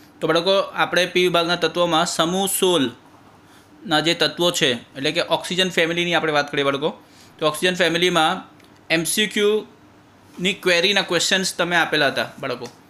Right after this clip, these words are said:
એટલે ડાઉટ, તમારા ડાઉટવાળા ક્વેશ્ચન્સ હતા. સોળમા સમૂહના તત્વો ઓક્સિજન ફેમિલીમાં એમ સી ક્યુમાં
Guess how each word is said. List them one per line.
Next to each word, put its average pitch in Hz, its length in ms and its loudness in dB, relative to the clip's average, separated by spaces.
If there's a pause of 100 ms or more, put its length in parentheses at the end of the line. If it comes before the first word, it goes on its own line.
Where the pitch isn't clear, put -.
(420)
એટલે 143 120 -2
ડાઉટ, 156 640 -2
તમારા 165 220 0
ડાઉટવાળા 165 380 2
ક્વેશ્ચન્સ 165 420 -4
હતા. 170 320 -2 (680)
સોળમા 165 300 2
સમૂહના 175 360 -2
તત્વો 175 340 -2
ઓક્સિજન 175 440 -4
ફેમિલીમાં 165 680 -2 (1000)
એમ 156 140 -2
સી 180 180 -2
ક્યુમાં 175 420 0